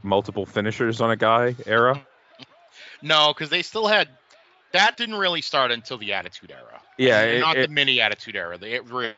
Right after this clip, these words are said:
Speaker 2: Attitude Era.
Speaker 1: And also, literally in this match, Savage is gonna hit his finisher once.
Speaker 2: Yeah. Not that I think we needed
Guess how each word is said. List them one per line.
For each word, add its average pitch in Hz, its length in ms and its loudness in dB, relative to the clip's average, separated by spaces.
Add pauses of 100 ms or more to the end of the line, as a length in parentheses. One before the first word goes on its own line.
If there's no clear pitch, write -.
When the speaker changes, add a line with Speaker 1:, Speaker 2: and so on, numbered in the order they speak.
(160)
Speaker 2:
Attitude 90 480 -8
Era. 65 320 -18 (280)
Speaker 1:
And 135 100 0
also, 135 380 0
literally 127 680 0
in 123 80 -4
this 117 240 -6
match, 104 320 -2
Savage 101 480 -2
is 95 100 -16
gonna 98 180 -6
hit 101 100 -2
his 87 120 -6
finisher 95 440 -6
once. 87 640 -4 (720)
Speaker 2:
Yeah. 113 160 -8 (2250)
Not 226 240 2
that 330 100 0
I 269 120 4
think 208 260 -8
we 175 120 -4
needed 151 340 0